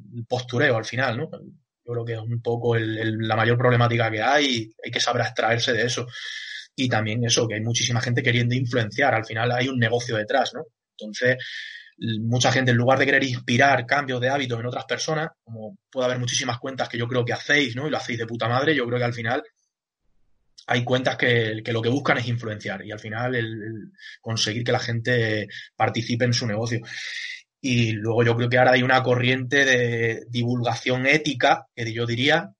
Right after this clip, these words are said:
que es el, el "lo siento, pero tengo que ganarme la vida y entonces soy influencer y tengo mis códigos de descuento,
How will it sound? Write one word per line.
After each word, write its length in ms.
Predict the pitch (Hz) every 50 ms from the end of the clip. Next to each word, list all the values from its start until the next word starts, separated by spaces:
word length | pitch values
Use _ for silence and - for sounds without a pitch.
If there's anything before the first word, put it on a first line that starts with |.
| _ _
que 200 | - 113 113 117
es 100 | 117 117
el, 680 | 135 127 117 117 110 107 104 104 104 104 107 107 107 - - - - - - - - - _ _ _
el 260 | - 127 113 113 113 113
"lo 140 | 113 113
siento, 420 | - - 131 127 131 127 139 143 135
pero 800 | 147 143 139 139 135 135 135 135 135 135 131 131 131 127 131 127
tengo 320 | 135 135 135 135 135 135 127
que 200 | 135 131 131 135
ganarme 320 | 131 131 131 131 131 131
la 100 | 135 -
vida 560 | 135 147 156 151 156 156 156 160 165 160 165
y 300 | 156 139 131 123 120 117
entonces 500 | 117 117 120 120 127 127 123 120 131 120
soy 300 | - 135 127 123 123 123
influencer 720 | 127 123 120 131 127 131 139 147 139 120 - 160 156 165 170
y 360 | 147 131 123 117 117 113 113
tengo 220 | - 120 123 123
mis 160 | 123 120 120
códigos 320 | - 127 123 123 123 120 127
de 60 | 127
descuento, 840 | 127 123 123 - 151 143 143 147 143 - 165 170 175 180 180 -